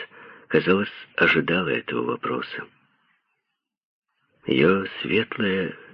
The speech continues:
смугловатое лицо вспыхнуло горячим румянцем от корней волос до подбородка и тотчас же побледнело. Уголки полных губ слегка дрожали от волнения.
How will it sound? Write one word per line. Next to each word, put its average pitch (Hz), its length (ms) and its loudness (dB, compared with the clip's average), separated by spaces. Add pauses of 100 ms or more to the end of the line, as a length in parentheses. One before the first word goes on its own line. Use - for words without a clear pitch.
(340)
смугловатое 73 680 -4
лицо - 360 -4
вспыхнуло 90 680 -2
горячим 78 500 0
румянцем 73 560 -4
от 64 120 -6
корней 73 360 -2
волос 69 360 -4
до - 120 0
подбородка - 640 -4
и 76 60 -2
тотчас 71 480 -4
же 71 160 -4
побледнело. 67 800 -6 (880)
Уголки 80 460 4
полных 101 540 2
губ 90 280 -2 (380)
слегка 78 340 2
дрожали 85 440 6
от 85 180 -2
волнения. 69 640 -2